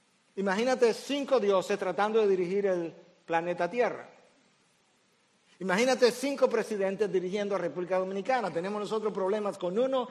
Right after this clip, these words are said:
imaginémonos con cinco. Eso no es un comentario político. Todas las naciones han tenido problemas con un presidente. Hasta que venga el único sabio Dios y reine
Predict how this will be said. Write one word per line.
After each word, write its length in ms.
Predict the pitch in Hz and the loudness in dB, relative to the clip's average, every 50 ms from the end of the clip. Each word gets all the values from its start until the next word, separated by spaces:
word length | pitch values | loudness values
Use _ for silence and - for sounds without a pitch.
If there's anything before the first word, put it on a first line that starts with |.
| - - - | -10 -16 -10
imaginémonos 720 | 180 185 175 165 175 185 196 208 208 214 214 214 202 208 | -8 -6 -6 -6 -4 -4 -2 -2 -2 -2 -2 -4 -4 0
con 160 | 233 240 220 | 0 -2 -2
cinco. 460 | - - 262 277 277 254 - - 131 - - - - - _ _ _ _ _ _ _ _ _ _ _ _ _ _ _ _ _ _ _ _ _ _ _ _ _ _ _ _ _ _ _ _ _ _ _ _ _ _ _ _ _ _ _ _ _ _ _ | -2 -2 -2 0 0 -2 -4 -6 -10 -10 -12 -20 -20 -20 _ _ _ _ _ _ _ _ _ _ _ _ _ _ _ _ _ _ _ _ _ _ _ _ _ _ _ _ _ _ _ _ _ _ _ _ _ _ _ _ _ _ _ _ _ _ _
Eso 120 | - 190 | -4 -2
no 80 | 220 247 | 0 0
es 40 | |
un 60 | 247 240 | 2 2
comentario 440 | 247 226 214 208 208 190 190 185 | 2 2 2 2 2 2 2 0
político. 600 | 165 175 180 208 185 240 208 254 262 247 202 - - - - _ _ _ _ - | 0 0 -2 -2 -2 -2 -2 -2 -2 -2 -2 -10 -16 -20 -20 _ _ _ _ -2
Todas 220 | 196 196 208 226 | 2 2 4 4
las 120 | 226 214 | 4 2
naciones 400 | 226 240 220 - - 233 233 240 | 0 -2 -4 -2 -2 -2 -2 -2
han 80 | 233 233 | -4 -2
tenido 300 | 233 233 240 247 254 254 | -2 -2 0 0 0 0
problemas 380 | 240 254 247 247 254 254 262 254 | 2 2 2 2 2 0 0 2
con 160 | 254 247 262 | 2 2 2
un 100 | 269 262 | 2 0
presidente. 540 | 226 208 170 - 160 147 147 139 - - - - _ _ _ _ _ _ _ _ _ _ _ _ _ _ _ _ _ _ _ _ _ _ _ - | -2 -2 -4 -4 -6 -8 -8 -8 -12 -16 -20 -20 _ _ _ _ _ _ _ _ _ _ _ _ _ _ _ _ _ _ _ _ _ _ _ -20
Hasta 200 | - - - 151 | -16 -12 -10 -10
que 120 | - 160 147 | -8 -6 -8
venga 400 | 147 156 165 165 170 160 156 160 | -6 -6 -4 -2 -2 -2 -2 -4
el 220 | - 143 143 151 | -6 -8 -8 -8
único 380 | 160 160 156 143 120 - 131 127 | -8 -8 -8 -10 -12 -12 -14 -14
sabio 400 | - - 147 135 131 135 131 127 | -12 -10 -10 -10 -8 -8 -10 -10
Dios 440 | 127 127 127 127 123 123 117 - _ | -10 -10 -10 -10 -10 -12 -14 -16 _
y 120 | - 127 123 | -16 -14 -14
reine 440 | 127 131 135 135 127 120 117 107 | -10 -8 -8 -8 -8 -10 -16 -20